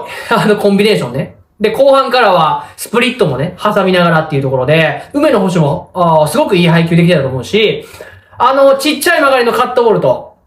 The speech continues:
で、めちゃくちゃ手前で、バッターの手前で大きく曲がるあのスライダー。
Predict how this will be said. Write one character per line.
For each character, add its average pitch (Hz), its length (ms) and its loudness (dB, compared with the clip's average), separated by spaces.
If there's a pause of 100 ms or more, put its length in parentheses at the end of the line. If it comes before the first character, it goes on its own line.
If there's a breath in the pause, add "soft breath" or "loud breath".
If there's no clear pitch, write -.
(120)
で、 214 280 -2
め 190 180 4
ち 208 80 -2
ゃ 269 60 2
く 277 200 -2
ち 311 120 0
ゃ - 20 4 (560)
手 277 140 0
前 262 240 2
で、 233 340 -4
バ 262 320 0
ッ - 20 -10
タ 269 100 2
ー - 20 2
の 185 120 0
手 185 160 2
前 214 220 2
で 208 220 0
大 277 300 2
き 330 120 2
く 220 100 2
曲 170 140 0
が 160 80 2
る 147 100 0
あ 160 60 2
の 170 80 0
ス 165 140 -4
ラ 170 140 2
イ 135 40 0
ダ 131 60 -2
ー。 - 80 -10